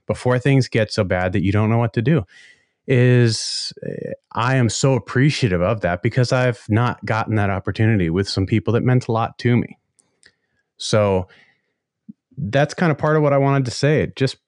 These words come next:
real quick thing. Didn't want to take up a lot of your time. I've got some really great <laughs> podcasts coming up, by the way, um, that I think y'all are gonna really like. But I wanted to just say that,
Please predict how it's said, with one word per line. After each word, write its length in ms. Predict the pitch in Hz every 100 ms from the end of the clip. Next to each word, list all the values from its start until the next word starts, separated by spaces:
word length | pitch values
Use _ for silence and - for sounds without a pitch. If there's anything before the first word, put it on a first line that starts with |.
| -
real 300 | - 131 185
quick 280 | 180 175 175
thing. 420 | 156 147 147 - - - - _ _ _ -
Didn't 200 | 135 151
want 200 | 151 151
to 60 | 151
take 120 | 143
up 80 | 131
a 40 |
lot 220 | 127 127
of 60 | 127
your 100 | 120
time. 500 | - 92 92 92 - _
I've 140 | 117 104
got 220 | 120 113
some 160 | 101 104
really 240 | 147 143
great 240 | 120 101
<laughs> 0 |
podcasts 640 | - 123 117 - 110 101 -
coming 240 | 110 98
up, 180 | 101 80
by 200 | 87 78
the 80 | 78
way, 260 | 78 90 - - - - _ _
um, 580 | 101 98 92 90 90 90 - _ _ _ -
that 100 | 101
I 60 |
think 240 | 98 110 92
y'all 180 | 98 95
are 40 |
gonna 200 | 90 92
really 220 | 90 87
like. 260 | 80 80 90 -
But 240 | 185 - - - _ _ _ _ _
I 100 | -
wanted 380 | 117 123 123 117
to 60 | 113
just 380 | 107 110 - -
say 240 | 110 101
that, 220 | 95 92